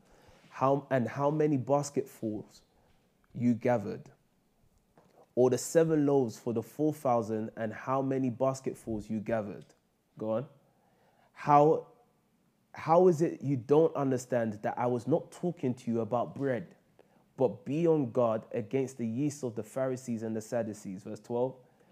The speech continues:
Then they understood that he was not telling them to guard against the yeast used in bread, but against the teaching of the Pharisees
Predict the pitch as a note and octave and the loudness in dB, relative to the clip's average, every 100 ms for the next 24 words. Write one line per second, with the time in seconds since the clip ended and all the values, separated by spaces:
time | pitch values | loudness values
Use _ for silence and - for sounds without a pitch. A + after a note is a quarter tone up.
0 | _ _ _ - - C#3+ D3+ E3+ E3+ - | _ _ _ -20 0 2 4 4 0 -4
1 | - C#3+ C3 - E3 E3+ D#3 - D#3 B2 | 0 0 0 -2 -2 0 -4 -4 0 0
2 | G#2+ - B2 A2 - D3+ E3+ D#3 D3 - | -2 -4 -4 -4 -4 -2 -2 -2 -4 -6
3 | - F3 D#3+ C3 A#2+ A2 B2 G#2+ B2+ C3 | -10 -4 -2 0 -2 -4 -6 -8 -2 0
4 | C#3 C#3 _ A2+ G2 B2+ G#2 - G#2+ A2+ | -2 -6 _ -10 -4 -4 -4 -8 -6 -4
5 | C#3+ - _ B2 G#2+ A2+ G#2+ G#2 G#2+ - | -6 -8 _ -8 -6 -6 -6 -4 -6 -8
6 | - _ _ _ - A#2+ A2+ G#2+ C3 C#3 | -14 _ _ _ -4 -2 -2 -4 -4 -4
7 | - - G#2+ - - D#3+ - A#2 G#2+ - | -6 -12 -12 -12 -10 -10 -8 -10 -10 -16
8 | _ _ _ - A#2+ A#2+ - - C3+ C3+ | _ _ _ -6 -4 -4 -6 -4 -2 -2
9 | B2+ - A2 G#2+ | -4 -6 -8 -8